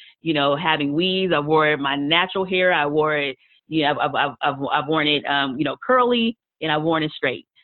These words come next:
You know, so I've done, um, pretty much all different, um, areas of it. And I think, like, it, it, you know, so, a lot of people's self-esteem sometimes is wrapped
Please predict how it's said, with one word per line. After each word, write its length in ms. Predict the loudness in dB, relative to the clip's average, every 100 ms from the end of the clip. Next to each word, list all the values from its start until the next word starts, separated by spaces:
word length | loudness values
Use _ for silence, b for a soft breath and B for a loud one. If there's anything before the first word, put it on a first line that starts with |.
| b _
You 140 | -2
know, 260 | 2 2 2
so 80 | 2
I've 180 | 0 2
done, 380 | 2 2 0 -2
um, 260 | -2 -2
pretty 160 | -2 -2
much 140 | -2 -4
all 240 | -4 -2 -2
different, 420 | -4 -4 -6 -6
um, 180 | -8 -6 -2
areas 500 | 0 2 2 -2 -4
of 200 | -4 -2
it. 160 | -2 -4 b b _
And 160 | 0 0
I 100 | 0
think, 280 | 0 0 2
like, 240 | 2 2
it, 260 | 0 -2 -2
it, 180 | -4 -4 _ _
you 100 | 0
know, 380 | 2 2 0 -6 _ -10 -4
so, 60 |
a 160 | 0 2
lot 140 | 2
of 40 | 0
people's 220 | 0 0
self-esteem 540 | 0 -2 -2 -2 -2
sometimes 440 | -4 -2 0 0 -2
is 100 | -2
wrapped 340 | 0 -2 -2